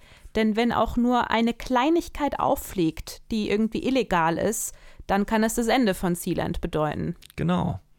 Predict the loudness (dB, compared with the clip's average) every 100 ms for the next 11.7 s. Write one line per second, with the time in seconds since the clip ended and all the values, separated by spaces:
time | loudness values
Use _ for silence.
0 | _ _ -20 -10 -2 2 4 4 2 -6
1 | -20 -20 -8 0 2 2 4 4 4 4
2 | 2 2 2 2 2 0 0 0 0 -2
3 | 0 2 2 0 0 -2 -2 -2 0 -2
4 | -2 -2 0 0 0 0 0 0 0 -2
5 | -2 0 0 0 -2 -2 -2 -2 -4 -4
6 | -8 -8 -6 -2 0 0 -4 -8 -20 -20
7 | -4 0 4 4 6 6 6 4 4 2
8 | 2 0 2 2 2 2 2 2 2 2
9 | 0 -2 -10 -16 _ 0 2 4 4 2
10 | 2 2 4 2 2 2 2 2 2 2
11 | 0 0 0 0 0 0 -2